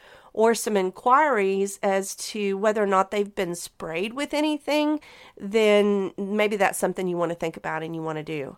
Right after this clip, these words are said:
But, um, you know, the places that we've been to, we've just had seen it for a long time. We kinda knew what was going on there, and we knew that they weren't dousing the trees with anything.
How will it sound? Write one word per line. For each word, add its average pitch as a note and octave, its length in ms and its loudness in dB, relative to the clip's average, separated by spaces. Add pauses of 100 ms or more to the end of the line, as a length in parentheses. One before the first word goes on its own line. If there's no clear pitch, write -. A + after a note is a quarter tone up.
(380)
But, F3 460 2
um, D#3 460 -2 (180)
you G3+ 160 -4
know, F3+ 240 -2
the F#3 100 -4
places A3 360 0
that - 120 0
we've G3+ 220 -2
been G3+ 220 0
to, G3 340 2
we've C4 300 -2
just G3+ 320 -6
had F3 420 -10 (380)
seen A#3+ 260 -2
it - 280 -2 (140)
for - 160 -2
a F3+ 80 2
long G#3+ 300 2
time. A3+ 480 0 (320)
We F#4 120 2
kinda F#4+ 280 2
knew F#3 460 4
what B3 200 4
was A#3 120 -6
going A3+ 280 2
on A3 260 2
there, B3 320 0 (380)
and G#3+ 420 4
we B3+ 140 0
knew A3+ 200 4
that G3 160 -4
they F#3+ 100 2
weren't F3 300 0
dousing F3 420 -2
the D3+ 60 -4
trees E3 380 -6
with D#3+ 360 -4
anything. E3 600 -6